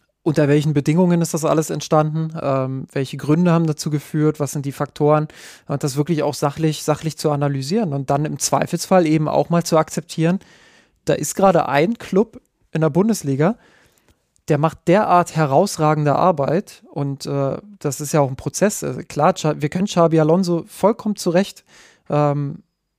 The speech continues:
über den Klee loben und, äh, das, das ist auch ein ganz wesentlicher Faktor dafür, dass Leverkusen da steht, wo sie aktuell stehen.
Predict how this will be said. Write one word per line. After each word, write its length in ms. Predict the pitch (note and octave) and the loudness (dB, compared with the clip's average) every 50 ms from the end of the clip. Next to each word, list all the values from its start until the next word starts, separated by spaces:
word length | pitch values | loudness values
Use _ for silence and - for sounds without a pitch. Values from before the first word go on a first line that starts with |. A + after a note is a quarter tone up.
| _ _ | _ _
über 200 | _ E3+ E3 F3 | _ 0 2 2
den 140 | E3 E3 D#3+ | 2 2 0
Klee 240 | - - F3 F3+ F#3+ | -2 0 2 2 2
loben 340 | E3+ D3+ D3 D#3+ F3+ G3 G3 | 2 2 0 0 0 -2 -2
und, 300 | - D3+ D3+ D3+ D3 - | -2 -2 -4 -4 -6 -4
äh, 200 | D3+ D3+ D3+ D3 | -2 0 0 0
das, 220 | C#3+ - C#3+ - - | -2 -4 -8 -6 -8
das 200 | D#3 C#3+ - E3+ | -8 -8 -8 -10
ist 120 | E3+ - | -8 -4
auch 280 | D#3+ D#3+ D#3 - - - | -2 -2 -2 -4 -4 -2
ein 320 | D#3 D#3+ E3+ E3+ F3 F3 | 0 0 0 0 -2 -2
ganz 340 | - F3 F3 F#3+ - - F3 | -2 -2 -2 -2 -2 -2 -2
wesentlicher 400 | F3+ F3 E3 E3+ D#3+ D#3 E3 C#3+ | 0 0 0 -2 -2 -2 -4 -4
Faktor 300 | - E3+ - - E3+ D#3 | -4 -8 -6 -4 -2 -2
dafür, 180 | D#3 - - | -2 -4 -4
dass 120 | D#3 D3+ D3 | -4 -4 -4
Leverkusen 460 | D#3 D3+ D#3+ D#3 - D#3+ D3+ C#3+ D3 | -4 -2 -2 -4 -2 -4 -4 -4 -2
da 140 | C#3+ D3+ D3+ | -2 -2 -2
steht, 320 | D3 - - C#3+ - - | -2 -4 -8 -8 -4 -2
wo 100 | D#3 F#3 | -2 -2
sie 140 | G3 F#3 D#3 | 0 0 -2
aktuell 280 | - - - C#3+ C3+ C3 | -2 -4 -4 -6 -6 -6
stehen. 300 | - - D3+ D3 F3 | -6 -4 -4 -4 -4